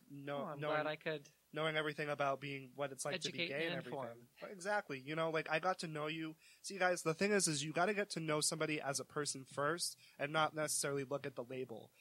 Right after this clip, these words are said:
Speaker 1: 'Cause when
Speaker 2: Mm-hmm.
Speaker 1: you're looking at someone through
Speaker 2: Yeah,
Speaker 1: a
Speaker 2: that's important,
Speaker 1: label,
Speaker 2: too.
Speaker 1: that's like, that's also like saying, like, um, from a fashion perspective, "I'm gonna look at you and judge you based on how you're, how you dress."
Speaker 2: Mm.
Speaker 1: But, you know, maybe,
Speaker 2: Fashion alone.
Speaker 1: maybe you're dressing creatively today. Like,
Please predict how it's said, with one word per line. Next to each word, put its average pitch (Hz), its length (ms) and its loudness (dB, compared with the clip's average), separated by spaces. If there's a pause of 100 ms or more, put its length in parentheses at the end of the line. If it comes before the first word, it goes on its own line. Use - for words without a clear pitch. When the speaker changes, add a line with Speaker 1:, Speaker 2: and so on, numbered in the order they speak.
(160)
Speaker 1:
'Cause 156 140 -6
when 160 80 -4
Speaker 2:
Mm-hmm. 156 60 -2
Speaker 1:
you're 160 80 0
looking 185 260 0
at 185 140 0
someone 160 260 -2
through 160 140 -2
Speaker 2:
Yeah, 147 60 6
Speaker 1:
a 156 80 4
Speaker 2:
that's 135 100 -4
important, 185 320 2
Speaker 1:
label, - 100 -8
Speaker 2:
too. - 80 -16 (160)
Speaker 1:
that's 160 320 0
like, 165 320 2 (300)
that's 165 180 2
also 180 340 4
like 147 280 4
saying, 147 300 2
like, 135 280 -2 (400)
um, 127 280 -2
from 135 180 -6
a 123 40 -2
fashion 156 360 -2
perspective, 127 580 -8
"I'm 151 140 -4
gonna 147 160 -2
look 143 220 -4
at 135 160 -6
you 131 240 -6
and 123 260 -12
judge 147 300 -2
you 131 120 -8
based 127 280 -6
on 131 160 -6
how 131 140 -6
you're, 120 240 -12 (120)
how 135 140 -10
you 123 240 -14 (120)
dress." 175 460 6
Speaker 2:
Mm. 135 40 -10 (220)
Speaker 1:
But, 165 140 4
you 170 80 -2
know, 165 120 2
maybe, 170 160 0
Speaker 2:
Fashion 147 280 -2
alone. 123 420 -12
Speaker 1:
maybe 190 680 -2 (160)
you're 175 220 2
dressing 180 360 2
creatively 190 560 -2
today. 131 320 -4
Like, 139 240 -8